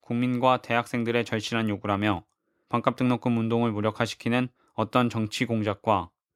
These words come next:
왜곡 선동도 단호히 대처할 것이라고 밝혔습니다. 이십사 일 경향신문이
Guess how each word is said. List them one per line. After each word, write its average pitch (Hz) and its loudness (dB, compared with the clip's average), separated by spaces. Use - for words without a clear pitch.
왜곡 113 0
선동도 120 0
단호히 120 2
대처할 113 0
것이라고 110 -2
밝혔습니다. 90 -4
이십사 143 0
일 151 2
경향신문이 131 -2